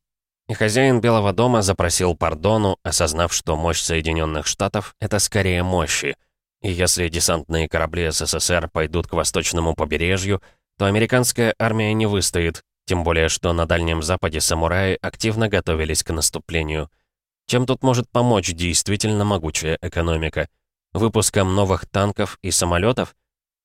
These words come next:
Так, во-первых, выходило, что и танки, и самолёты, сделанные в С С С Р, куда лучше американских. А во-вторых, победу одерживает вовсе не бронетехника, даже самая совершенная, а люди. Могли граждане С Ш А превзойти советский народ?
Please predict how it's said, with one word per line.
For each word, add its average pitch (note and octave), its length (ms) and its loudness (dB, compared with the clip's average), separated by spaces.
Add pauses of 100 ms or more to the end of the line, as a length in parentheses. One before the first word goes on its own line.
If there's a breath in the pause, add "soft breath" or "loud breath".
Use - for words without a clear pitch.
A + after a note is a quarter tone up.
(120)
Так, E2 220 -4
во-первых, G2+ 480 0
выходило, F#2+ 480 0
что - 220 -4
и D#2 180 -4
танки, G2+ 400 -2
и E2 100 0
самолёты, E2+ 560 0
сделанные E2+ 640 0
в E2 80 -4
С D#2+ 160 -4
С - 140 -2
С - 100 -4
Р, F2 160 -2
куда E2+ 320 -2
лучше E2 300 -2
американских. F2 760 -2 (460)
А G#2+ 80 -2
во-вторых, A#2+ 420 0
победу A2 360 0
одерживает F#2+ 600 0
вовсе F#2 320 2
не F2+ 120 2
бронетехника, F2+ 920 0
даже D#2 300 -4
самая E2 320 0
совершенная, E2 760 -2 (220)
а G2 100 -6
люди. D#2 440 -4 (760)
Могли G#2 320 0
граждане B2 460 2
С G#2+ 120 0
Ш A#2 220 0
А A#2+ 40 -2
превзойти G#2+ 480 0
советский G#2 500 0
народ? F#2+ 400 2